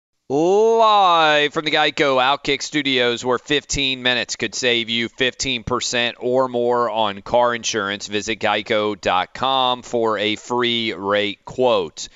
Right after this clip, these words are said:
The weekend that was in the N F L and college football, basically week four in the N F L in the books. We got a Monday night game going on today, which I'm sure we'll talk about tomorrow morning quite a bit.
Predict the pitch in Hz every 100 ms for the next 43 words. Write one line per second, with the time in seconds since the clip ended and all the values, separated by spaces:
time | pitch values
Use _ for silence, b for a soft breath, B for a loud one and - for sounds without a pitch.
0 | b b b b - 120 131 139 160 -
1 | 160 156 151 143 123 123 135 139 127 117
2 | 117 113 123 123 120 120 117 123 131 -
3 | 123 117 117 123 113 98 101 95 - 120
4 | 127 127 - 120 - 113 101 101 104 98
5 | - 147 170 160 - 131 120 113 123 -
6 | 127 123 117 110 110 107 104 95 107 101
7 | 92 104 104 95 95 - 107 104 110 113
8 | 107 107 98 104 101 104 104 98 98 98
9 | 98 98 95 92 - 110 98 95 104 95
10 | 101 92 - 101 95 98 92 92 92 95
11 | 92 98 92 78 101 95 82